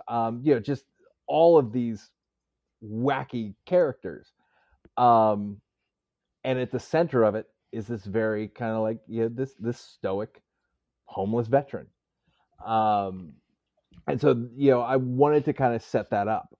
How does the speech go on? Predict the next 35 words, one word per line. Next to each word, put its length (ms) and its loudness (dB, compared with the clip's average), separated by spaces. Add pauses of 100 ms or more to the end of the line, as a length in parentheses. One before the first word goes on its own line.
(600)
Um, 520 2
and 180 2
it 100 6
also, 480 6
you 320 -6 (100)
know, 520 -8
the 80 4
big, 540 0
so 380 6 (340)
I've 80 2
been 100 2
talking 260 6
about 180 6
what 140 4
the 60 2
book 320 0
is. 340 0
What 240 -4
the 60 -4
book 260 -2 (200)
really 720 4
is 260 -2
about 420 -4 (460)
is 160 0
that 220 0
feeling 300 2
that 80 4
we 140 2
all 200 6
have 320 2
from 180 -4
time 240 -2
to 60 -10
time 380 -10 (400)
that, 560 -4